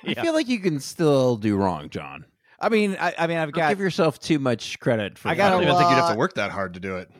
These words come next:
Speaker 1: I got a lot of leverage this, the, the next few days 'cause she was so happy and so surprised, and yeah.
Speaker 3: Was there
Speaker 2: That's a
Speaker 3: any
Speaker 2: beautiful
Speaker 3: specific?
Speaker 2: thing.
Speaker 3: Was, was she? Um, was there a reason that you, you decided on a surprise party? Is it a special birthday?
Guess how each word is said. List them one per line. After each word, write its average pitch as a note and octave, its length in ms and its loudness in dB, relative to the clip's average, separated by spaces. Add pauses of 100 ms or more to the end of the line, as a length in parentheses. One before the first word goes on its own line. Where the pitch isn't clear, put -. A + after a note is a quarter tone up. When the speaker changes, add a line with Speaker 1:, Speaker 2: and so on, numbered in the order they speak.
Speaker 1:
I D3+ 80 -2
got E3 160 0
a E3 40 -2
lot D#3+ 160 2
of D3+ 60 -2
leverage A#2+ 320 0
this, G#2+ 280 -8
the, A#2 280 -8
the B2 140 -6
next A2+ 220 -8
few G#2+ 160 -10
days - 480 -16 (340)
'cause G#2+ 140 -8
she A#2+ 160 -6
was G#2 160 -6
so A#2 320 -2
happy G#2 320 -8
and F2+ 100 -12
so B2 180 -6
surprised, F#2+ 760 -8
and D2+ 200 -18 (100)
yeah. D2+ 200 -18 (480)
Speaker 3:
Was B2+ 140 -6
there C3+ 120 2
Speaker 2:
That's C3 100 2
a C#3 40 0
Speaker 3:
any C3 100 -2
Speaker 2:
beautiful A2 280 -4
Speaker 3:
specific? C#3+ 300 -2
Speaker 2:
thing. C3 60 -4
Speaker 3:
Was, - 280 -4
was B2+ 220 -4
she? B2 360 -2
Um, G2+ 380 -4 (720)
was A#2 160 -6
there A2 140 -2
a G2+ 40 -2
reason B2 340 -4
that A#2+ 120 -6
you, G#2+ 320 -6
you G#2 160 -10
decided G#2+ 460 -6
on C#3 100 -8
a C3+ 60 -10
surprise D3 360 -8
party? D3+ 200 -8
Is A#2 80 -10
it F#2 60 -8
a F2+ 40 -10
special G#2 340 -6
birthday? A#2+ 440 -10